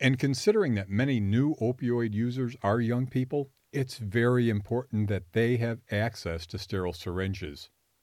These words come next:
It's also important to remember that Section two twenty oh three of the Penal Law, criminal possession of a controlled substance, seventh degree, does not apply when a person possesses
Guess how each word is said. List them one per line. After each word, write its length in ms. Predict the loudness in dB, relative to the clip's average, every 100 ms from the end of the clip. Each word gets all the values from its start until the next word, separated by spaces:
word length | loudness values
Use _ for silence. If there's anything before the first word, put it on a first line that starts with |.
| _ _ _ -20 -20 _
It's 140 | -4 -2
also 300 | -2 -2 -4
important 400 | 0 0 0 -2
to 60 |
remember 340 | -2 0 -2 -2
that 200 | -2 -2
Section 440 | -4 -4 -4 -4
two 180 | -4 -6
twenty 340 | -4 -4 0
oh 120 | -2
three 320 | -2 -2 -2 -2
of 80 |
the 80 | -4
Penal 360 | -6 -4 -4 -2
Law, 280 | -2 -4 -6 _
criminal 400 | -4 -2 -2 -4
possession 480 | -4 -2 -2 -4 -6
of 120 | -6
a 40 | -8
controlled 400 | -8 -4 -4 -4
substance, 480 | -4 -4 -6 -10
seventh 420 | -2 -2 -2 -6 -8
degree, 480 | -6 -2 -2 -2 -6 _ _ _ -20 _ 0
does 260 | 0 0
not 320 | 0 0 0
apply 540 | -2 -4 -4 -2 0 -2
when 180 | -2 -4
a 80 |
person 480 | -4 -4 -4 -4 -8
possesses 720 | -4 -2 0 -2 -2 -6 -6